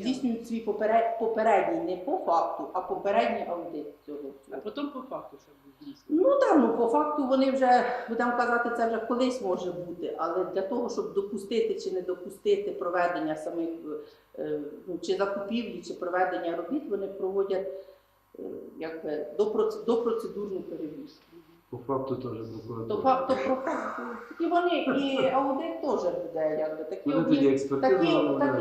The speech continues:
Speaker 2: такі об'єкти перевіряються
Speaker 3: Ну.
Speaker 2: і до того, і після того, і під час того. До
Speaker 3: Зараз
Speaker 2: цього
Speaker 3: на,
Speaker 2: треба бути готовим і спокійно до цього ставитися.
Speaker 3: зараз на державні гроші ніхто не хоче йти, особливо з цих приватних,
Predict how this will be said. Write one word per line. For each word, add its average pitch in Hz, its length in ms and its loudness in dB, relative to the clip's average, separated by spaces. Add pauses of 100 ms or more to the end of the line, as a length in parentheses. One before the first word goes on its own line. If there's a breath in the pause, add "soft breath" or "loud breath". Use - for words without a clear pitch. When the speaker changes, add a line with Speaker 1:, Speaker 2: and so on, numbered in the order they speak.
Speaker 2:
такі 311 120 2
об'єкти 320 400 -4
перевіряються 285 880 -2
Speaker 3:
Ну. 233 80 -6
Speaker 2:
і 214 40 -8
до 285 120 -2
того, 247 300 -2
і 233 100 -4
після 240 240 -4
того, 202 300 0
і 202 40 0
під - 220 -8
час 147 300 -4
того. 143 200 -6
До 131 140 -4
Speaker 3:
Зараз - 120 2
Speaker 2:
цього 269 120 8
Speaker 3:
на, 269 80 4
Speaker 2:
треба 269 280 8
бути 262 160 2
готовим 254 640 0
і 214 100 -6
спокійно 226 460 -8
до 202 80 -2
цього 185 240 -4
ставитися. 139 400 -4
Speaker 3:
зараз 175 140 2
на 156 140 2
державні 156 400 0
гроші 170 280 -2
ніхто 135 220 -4
не 143 120 -2
хоче 139 220 -4
йти, 127 280 -4 (180)
особливо 117 360 -6
з - 60 -12
цих 120 160 -12
приватних, 123 380 -6